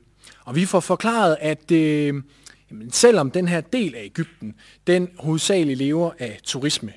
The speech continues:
i forhold til caféer og restauranter og, og diskoteker og sådan noget, så lever den her del af Egypten altså også af turisme eller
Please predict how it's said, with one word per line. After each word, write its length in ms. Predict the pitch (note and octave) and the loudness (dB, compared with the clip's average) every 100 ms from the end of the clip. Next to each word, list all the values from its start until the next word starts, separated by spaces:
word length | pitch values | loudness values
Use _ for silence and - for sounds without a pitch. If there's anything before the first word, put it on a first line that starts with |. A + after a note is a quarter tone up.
| _ | _
i 60 | A#2+ | -12
forhold 480 | - C#3 B2+ A#2+ | -4 -2 -2 -4
til 280 | C#3 - G#2+ - - - | -6 -10 -10 -14 -20 -8
caféer 380 | C#3 E3 C3+ G#2 | -4 -2 -4 -6
og 260 | G2+ A2 | -12 -14
restauranter 580 | A2+ A2 C3 A#2 B2+ A2+ | -10 -8 -6 -6 -6 -8
og, 420 | G#2+ A2 G#2+ A2+ | -10 -14 -16 -16
og 80 | G#2 - | -18 -12
diskoteker 520 | B2 - - D3 A2 | -12 -8 -6 -6 -6
og 60 | - | -14
sådan 100 | A#2 | -12
noget, 140 | A2 - _ _ _ _ - - | -12 -14 _ _ _ _ -16 -10
så 140 | - | -2
lever 220 | E3 F#3 G3+ | 6 6 6
den 160 | E3+ | 2
her 120 | D#3 | 0
del 220 | D3 F#3+ D#3 | 0 0 0
af 60 | |
Egypten 380 | A#2+ F3 - C#3 | -2 -6 -10 -12
altså 240 | - B2+ - | -8 -8 -6
også 280 | - D#3+ - - | -4 -4 -6 -6
af 180 | C#3 C3+ - _ _ _ _ | -6 -6 -14 _ _ _ _
turisme 460 | - C3+ C3+ - G#2+ _ _ _ _ _ | -4 0 0 -2 -8 _ _ _ _ _
eller 260 | C3+ C3 | 0 0